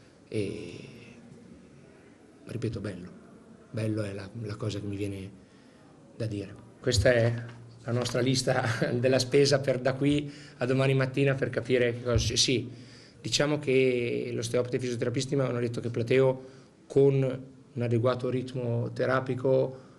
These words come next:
per sabato avrebbe potuto dare qualche minuto, però voglio dire, gli imprevisti sono sempre dietro l'angolo. Noi adesso dobbiamo fare due giorni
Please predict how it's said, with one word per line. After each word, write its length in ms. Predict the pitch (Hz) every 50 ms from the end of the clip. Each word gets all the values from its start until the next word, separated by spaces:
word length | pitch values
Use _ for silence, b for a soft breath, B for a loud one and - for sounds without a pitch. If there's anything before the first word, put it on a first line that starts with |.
| B B B B B - - - -
per 180 | - - 131 127
sabato 520 | - - 135 127 123 127 123 120 127 123
avrebbe 260 | 120 113 113 120 117 117
potuto 300 | 117 117 - 120 120 120
dare 220 | 117 117 113 110
qualche 240 | 117 117 117 117 117
minuto, 320 | 120 127 120 113 110 -
però 500 | - - - 127 117 120 120 120 117 117 117
voglio 200 | 117 110 107 107
dire, 380 | 107 110 110 113 - - - -
gli 200 | - - 127 123
imprevisti 640 | 135 139 135 135 139 139 143 156 156 - - - 131
sono 240 | 113 - - 127 120
sempre 560 | 117 - - 131 120 120 123 120 123 120 117 - B B B B B B B B B
dietro 320 | - 123 131 127 127 123
l'angolo. 1300 | 127 127 113 107 107 107 110 113 117 120 120 113 107 107 107 - 110 110 110 113 107 - - 120 120 120
Noi 180 | 123 127 135 131
adesso 280 | 123 139 131 131 -
dobbiamo 240 | 127 120 113 120 113
fare 280 | 117 117 117 117 113 110
due 180 | 113 117 127
giorni 600 | 120 117 135 143 143 131 135 139 139 135 139 135